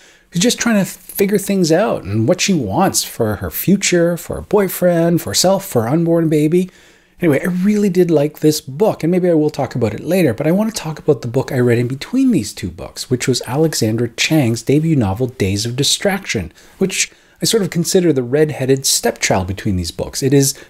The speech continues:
the midpoint between these literary extremes.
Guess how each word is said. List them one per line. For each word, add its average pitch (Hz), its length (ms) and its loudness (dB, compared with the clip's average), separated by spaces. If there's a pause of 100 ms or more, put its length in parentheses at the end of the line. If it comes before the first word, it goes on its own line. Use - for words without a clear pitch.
(100)
the 147 80 2
midpoint 151 800 0
between 120 400 0
these 117 260 0
literary 98 480 2
extremes. - 680 0